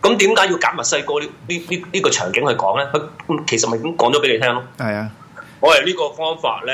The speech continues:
Speaker 1: 係我，係我，係一個，嗱，有啲人走難入嚟啊。
Speaker 2: 啊。
Speaker 1: 嗱，有人做咗 criminal 嘅嘢，就調返轉走咗去嗰出邊吖嘛。
Speaker 2: 啊，
Speaker 1: 係嘛？
Speaker 2: 阿翼仔，嗱，
Speaker 1: 噉咪
Speaker 2: 嗰個
Speaker 1: 咪講咯，
Speaker 2: 個政-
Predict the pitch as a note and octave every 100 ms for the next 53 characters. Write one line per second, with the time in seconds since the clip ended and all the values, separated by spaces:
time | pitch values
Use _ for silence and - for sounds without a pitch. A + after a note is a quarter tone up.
0 | C3+ G#2+ G2+ G2 A2 G#2 - A2 G#2+ A2
1 | - - G#2+ C3 A#2+ A2+ A2+ - - -
2 | - A2 A#2 B2+ A3 B2 B2 E3 D#3+ C#3
3 | C3+ A2 D3+ E3+ B2+ A2 G2 F2+ - C3+
4 | C#3+ G3 F3 B2 E3+ - - - C#3 E3
5 | E3+ G3 F#3 B2 A#2+ C3+ D3 B2+ B2+ C#3+
6 | C3+ F3+ E3 D3 C#3 F3+ E3 C#3+ D#3 -
7 | - F3 - C3+ D#3 C#3+ C#3 C#3 - -
8 | - - - C#3 A#2+ G#2+ C3 B2 B2+ F3
9 | E3 - C#3 F#3 D#3+ A3 G#3 G3 A3 E3+
10 | - D#3 D#3 A3 A#3 - - - G3 G3+